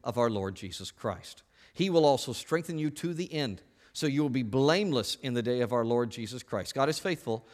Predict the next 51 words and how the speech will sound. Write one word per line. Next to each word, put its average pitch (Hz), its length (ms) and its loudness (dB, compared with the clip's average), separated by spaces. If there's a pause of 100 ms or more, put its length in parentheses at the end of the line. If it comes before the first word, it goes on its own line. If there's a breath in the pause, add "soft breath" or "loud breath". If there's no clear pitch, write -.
(160 loud breath)
You 131 120 -4
were 127 100 0
called 165 260 4
by 135 160 2
him 117 200 -2
into 110 180 -6
fellowship 139 500 -2
with 131 160 -4
his 156 140 -4
Son, 90 340 -6 (360 soft breath)
Jesus 117 320 -4
Christ - 480 -10 (120)
our 92 180 -6
Lord." 101 360 -2
We're 135 100 -6
gonna 135 100 -2
cover 123 240 -2
these 127 180 -4
more 120 140 -4
quickly 160 360 -2
because 120 360 -2 (220 loud breath)
each 151 180 0
of 143 80 -4
these 131 160 0
will 120 80 -6
be 127 80 -2
major 120 340 -2
ideas 110 280 -4
we're 110 80 -8
gonna 110 120 -6
study 104 220 -8
later 98 180 -6
in 101 80 -6
the 110 60 -4
book. 127 240 0
First 127 340 -6
is 117 180 -4
grace. 110 600 0 (1200 soft breath)
Let, 156 180 -6
let 160 80 -4
me 170 60 -2
just 151 140 -4
say 127 120 -2
this 113 180 -6
today. 98 360 -10 (800)
We 180 100 -2
use 175 200 -2
that 131 160 -4
word 107 400 -6
so 143 340 -6
often 104 500 -4